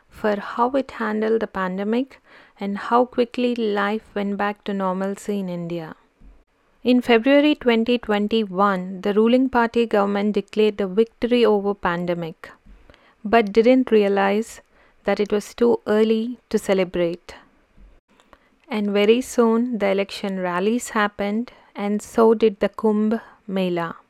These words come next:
Call it the irresponsibility of the government or the irresponsibility of the citizens. Kumbh Mela was a disaster, and so were the election rallies.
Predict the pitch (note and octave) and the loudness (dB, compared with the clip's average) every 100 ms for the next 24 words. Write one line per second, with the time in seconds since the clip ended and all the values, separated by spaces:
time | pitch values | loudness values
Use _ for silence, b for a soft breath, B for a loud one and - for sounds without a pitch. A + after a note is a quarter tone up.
0 | _ - - b b b b b b - | _ -20 -20 b b b b b b 2
1 | B3+ B3+ D#4 - B3 - A#3+ B3 - A#3 | 4 6 4 2 2 2 4 2 0 0
2 | A#3 A3+ A3 A3+ A3+ A#3+ A3+ A3 A#3+ A3+ | 0 0 0 0 2 2 0 0 0 2
3 | A3+ A3+ A#3 B3 - - - G3+ A3 A3+ | 2 2 2 0 -2 -12 -4 4 4 6
4 | A3+ G#3+ G#3 - - G#3+ G#3+ G3+ G#3 G3 | 6 4 2 -4 -2 -2 -2 -4 -4 -2
5 | G3 G3 - G#3 - F#3+ F#3 F3+ E3+ F3 | 0 0 0 -8 -6 -6 -4 -4 -6 -8
6 | - - b b b b b _ - B3+ | -16 -20 b b b b b _ 4 6
7 | B3 B3 A3+ A3 G#3+ G#3+ A3+ B3 G3+ G3+ | 8 6 6 6 4 2 0 -4 -4 -2
8 | G3+ F#3 F3+ F#3+ F#3+ - - F#3 F3 - | 0 -2 0 0 0 -4 -8 -6 -6 -12
9 | _ b b b - G#3+ A3 - B3 B3 | _ b b b -4 -2 -2 2 6 6
10 | C#4 - - F#3+ G#3 G3+ G3 - G#3 G#3 | 6 0 -14 0 2 2 2 0 0 0
11 | - A3 G#3 F#3+ F3+ F3 F3+ F3+ - | -2 -4 -2 0 0 0 -2 -6 -12